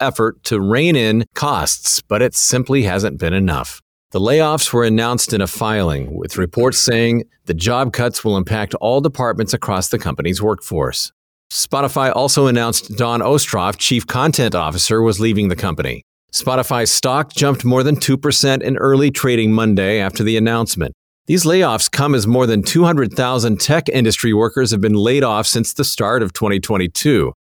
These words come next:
with layoffs recently announced at tech giants Amazon,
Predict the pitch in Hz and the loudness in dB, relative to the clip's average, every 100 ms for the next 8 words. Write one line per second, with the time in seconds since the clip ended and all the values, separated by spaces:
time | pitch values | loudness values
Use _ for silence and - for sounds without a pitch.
0 | - 71 90 110 113 104 - 107 131 131 | -8 -4 0 2 2 0 -2 0 0 0
1 | 117 120 104 104 104 110 - 95 - 131 | 0 2 2 2 0 -4 -4 -4 -2 -4
2 | - 123 107 92 90 - 107 113 113 117 | -2 -2 0 0 -2 -4 -2 0 0 0
3 | 160 | -2